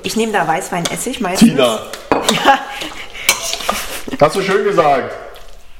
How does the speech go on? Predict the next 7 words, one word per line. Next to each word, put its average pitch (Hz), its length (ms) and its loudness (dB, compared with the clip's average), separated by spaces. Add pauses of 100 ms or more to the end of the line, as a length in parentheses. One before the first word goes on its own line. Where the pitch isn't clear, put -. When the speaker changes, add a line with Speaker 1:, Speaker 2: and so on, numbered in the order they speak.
(800)
Speaker 2:
Ah, 92 920 -2 (600)
ich 139 180 0
möchte 147 260 0
noch 123 140 -4
eine 120 100 4
Spur 123 400 0
Salz, 101 360 -2